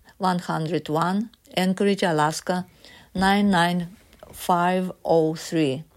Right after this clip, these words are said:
Девять ноль семь, два семь восемь, ноль девять семь семь офис. Восемь восемь восемь, восемь три пять, один два один три, бесплатный телефон.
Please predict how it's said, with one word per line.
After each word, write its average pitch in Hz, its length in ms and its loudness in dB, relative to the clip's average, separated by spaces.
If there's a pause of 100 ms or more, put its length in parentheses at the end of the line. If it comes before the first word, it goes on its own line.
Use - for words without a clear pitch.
(560)
Девять 220 320 4
ноль 208 200 0
семь, 170 460 -4
два 196 360 -2
семь 196 320 0
восемь, 160 520 -4 (1300)
ноль 190 420 4
девять 165 440 2
семь 147 260 -2
семь 151 440 -4
офис. 202 560 -2 (1200)
Восемь 185 400 0
восемь 156 380 0
восемь, 202 680 -2
восемь 170 540 -2
три 160 300 -2
пять, 175 540 -4 (120)
один 156 400 -4
два 156 380 0
один 151 420 -4
три, 208 480 -4 (160)
бесплатный 165 640 -2
телефон. 208 640 -4